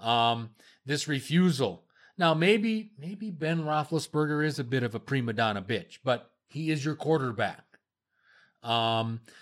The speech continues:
the Pittsburgh Steelers and Antonio Brown don't have the success and the numbers that he's put up the last couple of years without Ben Roethlisberger throwing him the football. Um, I just think at this point, Antonio Brown's on another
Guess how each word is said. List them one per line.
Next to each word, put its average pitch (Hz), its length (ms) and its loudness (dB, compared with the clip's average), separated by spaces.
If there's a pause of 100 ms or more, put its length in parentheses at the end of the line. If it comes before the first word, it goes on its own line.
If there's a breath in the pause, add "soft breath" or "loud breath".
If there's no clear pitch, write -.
the 123 80 -2
Pittsburgh 165 400 4
Steelers 160 440 4
and 143 160 2
Antonio 147 440 4
Brown 151 340 8
don't 151 220 4
have 147 180 0
the 139 80 -6
success 165 540 0
and 143 100 0
the 139 40 0
numbers 151 340 4
that 127 100 4
he's 127 160 2
put 127 220 2
up 120 120 2
the - 60 -4
last 123 260 2
couple 120 220 -4
of 120 60 0
years 117 240 0 (260 loud breath)
without 135 460 6
Ben 135 220 6
Roethlisberger 131 760 2
throwing 135 320 -2
him 123 160 -2
the 120 60 -6
football. 101 440 -4 (600 loud breath)
Um, 131 340 2
I 175 160 6
just 180 240 0
think 175 160 2
at 143 140 0
this 143 160 0
point, 117 340 -2 (1120)
Antonio 139 440 2
Brown's 127 400 2
on 117 160 2
another 127 500 2